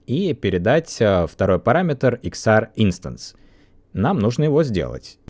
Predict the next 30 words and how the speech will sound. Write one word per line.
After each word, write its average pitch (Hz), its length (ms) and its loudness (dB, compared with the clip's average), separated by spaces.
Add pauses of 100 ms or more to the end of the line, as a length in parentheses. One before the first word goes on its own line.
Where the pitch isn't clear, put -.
(160)
Переходим 110 600 -4
в - 160 -14
header 90 260 -2
файл 165 460 -6 (140)
и, 147 380 -6
э, 85 420 -6 (600)
задаем 117 480 -2
новую 110 320 -4
переменную 90 600 -6
X - 240 -8
R 95 200 -2
instance, 180 580 -8 (240)
которая 208 300 -2
будет 101 300 -6
по 101 80 -6
умолчанию 98 880 -6
пустым 117 360 -4
указателем. 92 680 -4 (640)
И, 151 180 -6
э, 92 220 -4
таким 117 320 -4
образом 180 500 -2
мы 117 360 -4
создаем 98 520 -2
инстанс 190 600 -8 (140)
с - 120 -20
помощью 120 400 -4
параметров 117 560 -2
create 104 300 -2
info 98 420 -6